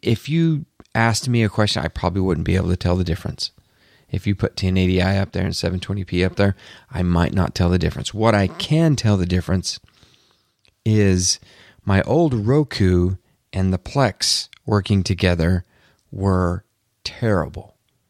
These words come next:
Like, the quarterback would throw the ball, and the thing looks like it was jumping three feet, you know, every time. It was just staccato, kinda dit, dit, dit, dit, dit, dit across the screen. It looked awful,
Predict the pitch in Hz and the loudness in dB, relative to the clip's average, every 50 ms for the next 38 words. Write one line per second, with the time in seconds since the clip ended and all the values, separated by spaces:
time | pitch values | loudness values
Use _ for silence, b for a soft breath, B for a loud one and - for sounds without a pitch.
0 | _ _ _ _ _ _ _ - 101 104 98 - - _ b b b b b b | _ _ _ _ _ _ _ -4 -2 -2 -2 -4 -8 _ b b b b b b
1 | b b b _ - - 156 175 180 170 160 151 - 117 101 - - 113 123 131 | b b b _ -6 -2 -2 0 2 2 0 0 0 -2 -4 -4 -4 -2 0 2
2 | 131 131 120 113 101 104 92 90 87 80 - - - 101 98 95 92 - - - | 2 2 2 2 2 4 4 4 2 2 0 -2 -4 -2 -2 -2 -2 -2 -2 0
3 | 139 151 165 165 156 139 131 123 - - - 110 110 107 104 - - - - - | 2 2 2 2 2 0 0 0 -2 -2 0 0 0 0 0 -2 -6 -6 -6 -4
4 | - 95 87 87 90 90 90 - 107 107 113 107 107 104 104 101 98 98 95 90 | -2 -2 -2 -4 -4 -6 -2 0 0 0 0 0 0 0 0 0 0 -2 -2 -4
5 | b b b b b b b b b _ - 101 107 107 98 - - 98 92 85 | b b b b b b b b b _ -4 -2 0 0 0 0 0 0 -2 -2
6 | - - - - - _ - 98 90 90 87 - - 92 90 92 95 - - 87 | -4 -10 -16 -18 -16 _ -6 -2 0 0 0 0 0 0 0 0 0 0 0 -2
7 | 85 78 73 69 - 78 85 90 - - - 92 - - - - - - - - | 0 -2 -2 -4 -4 -4 -4 -4 -2 -2 0 0 0 -2 -2 -4 -2 -2 -2 -2
8 | - 107 - - - 92 98 104 104 101 98 98 - - 87 71 - - - 131 | -2 -4 -4 -4 -4 -2 0 0 0 0 0 -2 -2 -4 -4 -4 -4 -4 -6 -4
9 | - - 123 - - 135 - - 123 - - 123 127 - - - - _ - 101 | -4 -4 -4 -2 -2 -4 -2 -2 -4 -2 -2 -2 -2 0 -2 -4 -2 _ -6 -4
10 | - 107 101 90 - - 104 - - - 95 87 82 73 - - 98 98 104 127 | -2 0 0 0 0 -2 -2 -2 -2 -2 -2 -4 -4 -6 -8 -8 -8 -4 -4 -4
11 | 113 - - - b b b b _ _ - 113 110 110 95 - - - 82 80 | -4 -4 -8 -18 b b b b _ _ 0 2 4 4 2 2 0 -4 -4 -4
12 | - | -4